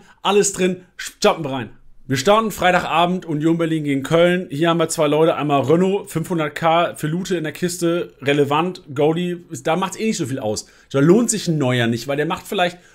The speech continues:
fünfzig, sechzig Punkte mehr, aber steht in keiner Relation, das Geld kann der auf anderen Positionen viel effektiver nutzen. Und bei den Kölnern, Ezu Boué, Rechtsverteidiger wird da spielen, eine Mio, Schnapp, warum nicht so?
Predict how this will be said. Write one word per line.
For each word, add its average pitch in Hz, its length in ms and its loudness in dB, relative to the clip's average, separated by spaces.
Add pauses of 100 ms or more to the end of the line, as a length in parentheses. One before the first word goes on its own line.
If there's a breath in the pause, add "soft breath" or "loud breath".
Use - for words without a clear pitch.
fünfzig, 190 280 -4
sechzig - 240 -4
Punkte 165 240 -6
mehr, 175 300 -2 (200 loud breath)
aber 143 220 -2
steht 202 200 0
in 185 60 -6
keiner 185 220 0
Relation, 180 580 0
das 165 160 -4
Geld 165 200 -4
kann 156 140 -6
der 156 120 -4
auf 143 100 -12
anderen 156 220 -8
Positionen 151 500 -6 (120 loud breath)
viel 233 220 -2
effektiver 190 440 -2
nutzen. 180 380 -4 (240 loud breath)
Und 143 100 -4
bei 175 160 4
den 240 140 2
Kölnern, 196 460 0 (300 loud breath)
Ezu 226 280 0
Boué, 175 380 2 (380)
Rechtsverteidiger 185 680 -2
wird 175 100 -4
da 180 80 -2
spielen, 170 720 -2
eine 160 100 -4
Mio, 175 600 0 (120)
Schnapp, 151 360 -6
warum 190 240 0
nicht 180 260 -4
so? 110 240 -6